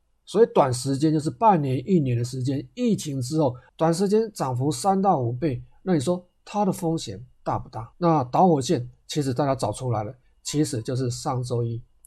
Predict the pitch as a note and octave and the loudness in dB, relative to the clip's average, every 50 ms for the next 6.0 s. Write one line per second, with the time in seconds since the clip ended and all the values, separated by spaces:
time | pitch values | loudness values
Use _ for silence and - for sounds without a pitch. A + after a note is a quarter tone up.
0 | _ - C3+ C3+ B2 A2 G#2 A#2+ A2 A#2 A#2 A#2+ A#2+ D3+ C3+ C3 B2+ B2 A2+ A2 | _ -6 -2 0 0 0 0 -2 -4 -4 -4 -4 -2 -2 -2 0 2 0 0 -2
1 | - - A#2+ A#2+ B2 A2+ A2 - - _ - _ _ _ - B2 C#3 C#3 D3 C#3 | -4 -8 -6 -4 -4 -4 -6 -6 -12 _ -20 _ _ _ -6 0 2 4 4 4
2 | B2 A#2+ A#2+ G#2+ - - _ _ _ - C3 B2 A2+ G#2+ G2+ - - - - E3 | 2 0 -4 -4 -6 -10 _ _ _ -10 -6 -4 -4 -4 -4 -8 -8 -2 4 6
3 | E3 D#3 D#3+ E3+ E3 G3+ F3 C3 A2+ - - _ _ _ _ - D#3 C3+ B2 A#2+ | 6 6 6 6 4 4 4 4 4 0 -8 _ _ _ _ -2 0 0 0 0
4 | B2 - E3 C3+ A2+ A2 G#2+ G#2 G2+ A2 A#2+ - _ _ _ - - - - F#3 | 0 0 2 2 2 0 -4 -8 -10 -12 -16 -20 _ _ _ -16 -14 -10 -4 0
5 | F3 C#3 A#2 A2 A#2+ - B2+ A2+ A#2+ A#2+ B2 B2 A#2 A2 A2+ A2 - B2 A2 G2+ | 0 0 0 -2 -6 -6 -6 -4 -4 -4 -4 -6 -6 -6 -6 -8 -10 -10 -12 -12